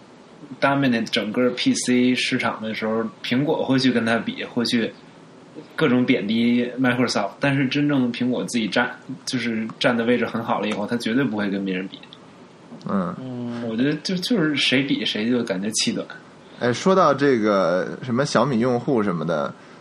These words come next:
Speaker 2: 我有一个，<laughs> 我有一个，<laughs> 我有一个小，小发现要和大家分享。其-，其实我吧，我是不讨厌小米的，我，我这个觉得这个还不错，对吧？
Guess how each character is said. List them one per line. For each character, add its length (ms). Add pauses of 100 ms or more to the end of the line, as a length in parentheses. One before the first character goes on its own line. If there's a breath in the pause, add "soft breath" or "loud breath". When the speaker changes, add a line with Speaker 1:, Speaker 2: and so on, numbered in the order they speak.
(160 loud breath)
Speaker 2:
我 200
有 80
一 180
个， 200
<laughs> 40
我 100
有 60
一 120
个， 120 (180)
<laughs> 120
我 60
有 60
一 140
个 140
小， 300 (440 loud breath)
小 100
发 180
现 140
要 100
和 80
大 140
家 80
分 240
享。 120 (180 loud breath)
其-， 180
其 200
实 140
我 260
吧， 340 (300 loud breath)
我 180
是 600 (380)
不 100
讨 180
厌 120
小 200
米 140
的， 160
我， 280
我 200
这 200
个 340
觉 200
得 240
这 200
个 520 (220)
还 120
不 120
错， 320
对 80
吧？ 200